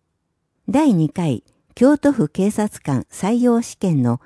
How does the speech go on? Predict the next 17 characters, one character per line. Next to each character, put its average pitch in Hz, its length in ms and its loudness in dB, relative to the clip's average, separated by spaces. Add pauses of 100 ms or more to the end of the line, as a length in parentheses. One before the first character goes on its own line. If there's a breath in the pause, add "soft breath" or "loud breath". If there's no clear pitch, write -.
(200 soft breath)
採 247 340 -2
用 247 220 2
予 196 160 0
定 214 260 0
人 185 240 2
数 127 100 -6
は、 95 280 -4 (960)
男 254 280 2
性 220 460 -2
A 214 200 2
区 202 200 -4
分、 113 260 -8 (440)
大 147 220 -2
卒、 - 440 -6 (520)
三 226 320 0
十 190 240 -2
名。 101 280 -8